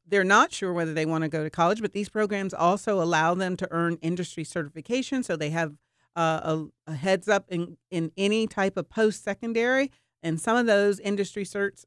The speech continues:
uh, can lead to jobs that right out of high school. Many of our high school students are involved in apprenticeships. Uh,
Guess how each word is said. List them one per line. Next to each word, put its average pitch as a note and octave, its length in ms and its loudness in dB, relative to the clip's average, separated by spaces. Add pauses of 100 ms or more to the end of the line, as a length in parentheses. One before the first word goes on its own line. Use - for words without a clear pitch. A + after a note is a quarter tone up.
uh, F3 260 -2
can G3+ 240 -4
lead G3+ 280 -4
to F#3 340 -4
jobs F#3 640 2 (340)
that F3+ 300 2
right F#3 260 4
out F#3+ 160 0
of E3+ 60 -4
high G3+ 180 -2
school. - 440 -10 (500)
Many A#3 260 4
of D#4+ 100 2
our F#3+ 280 4
high G3 180 -4
school G#3+ 260 -4
students B3 480 -4
are E3+ 160 4
involved D#3+ 420 0
in F3 120 2
apprenticeships. G#3 920 -4
Uh, D#3+ 300 -2